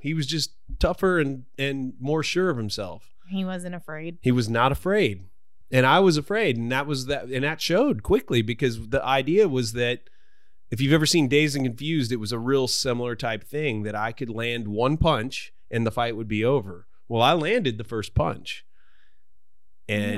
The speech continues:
Speaker 1: it
Speaker 2: wasn't
Speaker 1: just
Speaker 2: over.
Speaker 1: pissed him off, and he just beat the hell out of me. And I remember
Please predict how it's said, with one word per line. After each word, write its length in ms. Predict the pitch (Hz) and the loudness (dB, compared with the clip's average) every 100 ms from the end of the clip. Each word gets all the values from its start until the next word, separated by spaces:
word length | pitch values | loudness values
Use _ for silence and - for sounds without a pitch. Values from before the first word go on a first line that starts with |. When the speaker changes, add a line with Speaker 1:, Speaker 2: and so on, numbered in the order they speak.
| 104 | -4
Speaker 1:
it 20 | |
Speaker 2:
wasn't 280 | 87 123 160 | 0 0 2
Speaker 1:
just 240 | 135 113 90 | 2 2 -2
Speaker 2:
over. 140 | - | -4
Speaker 1:
pissed 480 | 160 147 147 - - | 0 2 2 0 -6
him 320 | 143 135 135 139 | -6 -6 -8 -8
off, 680 | 110 117 120 110 92 - - | -6 -4 -2 -2 -4 -10 -12
and 160 | 104 | -12
he 220 | 104 120 120 | -10 -10 -10
just 340 | 113 104 - | -8 -10 -10
beat 280 | 104 117 120 | -8 -8 -8
the 160 | 120 110 | -10 -6
hell 260 | 107 104 | -6 -4
out 180 | 98 95 | -6 -8
of 60 | 95 | -10
me. 140 | 95 | -10
And 80 | 98 | -6
I 80 | 104 | -6
remember 540 | 107 117 120 117 110 | -6 -6 -6 -8 -10